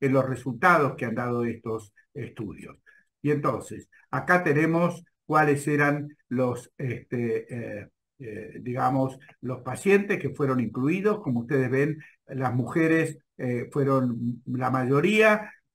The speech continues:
eh, algunos pacientes estaban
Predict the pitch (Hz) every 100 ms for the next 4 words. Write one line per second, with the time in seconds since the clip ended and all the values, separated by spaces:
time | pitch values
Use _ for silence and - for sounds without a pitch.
0 | _ - 135 127 131 135 147 143 127 -
1 | 147 143 143 139 139 - 107 - 143 139
2 | 127